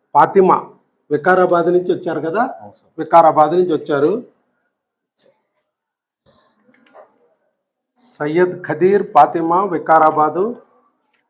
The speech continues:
Speaker 1: పెళ్ళై వీళ్ళకి ఏడేళ్ళు అయింది. ఏడేళ్ళు అయినా కూడా ప్రెగ్నెన్సీ రాలేదు.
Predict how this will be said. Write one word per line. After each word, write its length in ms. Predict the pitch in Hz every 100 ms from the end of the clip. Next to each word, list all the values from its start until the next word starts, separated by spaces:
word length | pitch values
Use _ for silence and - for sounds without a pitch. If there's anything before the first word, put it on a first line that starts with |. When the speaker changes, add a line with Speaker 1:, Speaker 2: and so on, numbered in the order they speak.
| _
Speaker 1:
పెళ్ళై 280 | 180 190 214
వీళ్ళకి 360 | 208 185 185 214
ఏడేళ్ళు 540 | 202 175 185 196 202
అయింది. 360 | 170 147 127 117 - _ _ _ _ _ _ _ _
ఏడేళ్ళు 400 | 160 185 202 214
అయినా 240 | 202 196 196
కూడా 240 | 190 202
ప్రెగ్నెన్సీ 560 | - 180 160 190 190 185
రాలేదు. 640 | 147 165 170 185 226 -